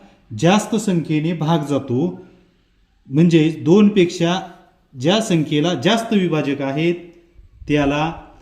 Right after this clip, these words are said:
संयुक्त संख्या असं म्हणतात. उदाहरणार्थ, बारा जर हा अंक आपण घेतला, उदाहरणार्थ बारा अंक आपण घेतला,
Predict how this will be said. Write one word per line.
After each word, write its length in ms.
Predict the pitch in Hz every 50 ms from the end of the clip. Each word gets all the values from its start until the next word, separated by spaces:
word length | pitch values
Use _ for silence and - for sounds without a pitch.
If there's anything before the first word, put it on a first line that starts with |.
| _ _ _ _ _ _ _ _ _ _ _ - -
संयुक्त 340 | 180 208 240 240 240 - 226
संख्या 400 | - - 156 143 131 151 147 -
असं 280 | - 131 - - 143 151
म्हणतात. 420 | 180 202 196 175 165 - 120 98 - - - -
उदाहरणार्थ, 600 | 147 180 208 196 175 143 139 123 113 104 - - 104 104 107 - _ _ _ _ _ _
बारा 720 | 117 113 127 135 135 135 135 139 127 127 - - - 127 131 143
जर 140 | 180 208 - - - -
हा 120 | 190 185 - 156
अंक 200 | 156 160 156 165
आपण 300 | 147 143 - 160 170 208
घेतला, 340 | 220 233 208 - 120 95 82 - - _ _ _ _ _ _ _ _ _ - - - - _ _ _ _ _ _ - - - - - - - 117
उदाहरणार्थ 560 | 117 135 135 127 120 117 113 107 107 - 127 143 175 208 214 214 - - - - - - - 107
बारा 300 | 107 135 147 156 175 -
अंक 320 | - 147 143 147 143 151
आपण 300 | 143 131 - - 131 160
घेतला, 400 | 185 214 185 - - 104 -